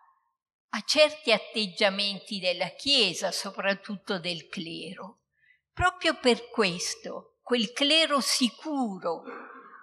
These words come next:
quel clero che, che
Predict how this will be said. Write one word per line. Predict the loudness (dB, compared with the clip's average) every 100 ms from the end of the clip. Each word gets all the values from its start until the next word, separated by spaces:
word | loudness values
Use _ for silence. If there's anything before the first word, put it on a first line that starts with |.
| _
quel | 0 2 0
clero | 0 4 6 6 4 2
che, | 2 6 8 6 4 -2 -6 -4
che | 2 2 2 -2 -4 -4 -6 -8